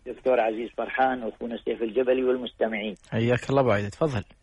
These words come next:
Speaker 1: طال عمرك، آه، السؤال اللي سأله الأخ، فعلًا لاحظ ناس كثيري الحركة في الصلاة.
Speaker 2: نعم.
Speaker 1: لكن أحيانًا عدد، آه، حركات أكثر حتى من أحرف الآيات اللي بيقراها في الصلاة.
Speaker 2: مم.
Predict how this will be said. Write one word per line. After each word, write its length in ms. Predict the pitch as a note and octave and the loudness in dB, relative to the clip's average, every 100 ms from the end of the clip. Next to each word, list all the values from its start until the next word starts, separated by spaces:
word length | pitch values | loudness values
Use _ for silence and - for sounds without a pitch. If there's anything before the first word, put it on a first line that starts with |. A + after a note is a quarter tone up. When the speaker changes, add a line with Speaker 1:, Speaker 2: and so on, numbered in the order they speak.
| _ _ - | _ _ 0
Speaker 1:
طال 200 | D3 D3+ | 2 4
عمرك، 360 | A3 G#3+ F#3+ | 4 2 4
آه، 560 | D3+ C#3+ C3+ B2+ A#2+ G#2+ A#2 - | 4 6 6 4 2 -2 -8 -4
السؤال 360 | - E3+ D#3+ | 0 2 2
اللي 100 | C#3 B2 | 0 -2
سأله 260 | A#2+ D3 C3 | 0 2 2
الأخ، 220 | D3+ D#3 - G#3 | 0 -2 -2 0
فعلًا 240 | F#3+ D3 | 2 2
لاحظ 420 | B2+ D#3+ D#3 C3+ | 0 0 2 0
ناس 320 | B2+ D#3 D#3+ - _ _ _ | 0 -2 -2 -6 _ _ _
كثيري 500 | B2 A#2+ B2+ C#3+ D3 - | -4 0 -2 0 -2 -2
الحركة 540 | A#2 - B2+ A#2 - | -4 0 0 0 -2
في 100 | - | -10
الصلاة. 440 | - - F#2+ F2 - _ _ - C#3 | -10 -2 0 0 -2 _ _ -4 0
Speaker 2:
نعم. 100 | A2+ | 0
Speaker 1:
لكن 200 | - B2+ | -2 -6
أحيانًا 600 | B2 C#3+ C#3+ C3+ C#3+ - - - - - A2+ | -2 2 4 2 0 -6 -18 -20 -20 -6 0
عدد، 360 | B2+ C#3+ B2+ | 2 2 2
آه، 380 | B2 A#2 G#2 G#2+ | 0 0 -2 -2
حركات 580 | - B2 C3+ C3 D3+ D3 | 0 2 2 2 -2 0
أكثر 460 | - D#3+ - C#3+ | 0 -2 0 -2
حتى 400 | - C#3+ - C#3+ | 0 -2 0 -2
من 200 | B2+ A#2+ | -2 -2
أحرف 400 | A#2 - D3+ C3+ | -4 -2 -4 -2
الآيات 400 | A#2 G#2 B2 C3+ | 0 4 4 2
اللي 120 | B2 G#2+ | 0 -4
بيقراها 460 | A2 G#2 A#2 A#2+ | -4 0 2 2
في 80 | A#2 - | 0 -6
الصلاة. 300 | - F#2+ E2 - - - - | -2 -2 -2 -10 -14 -14 -6
Speaker 2:
مم. 140 | A#2 | -2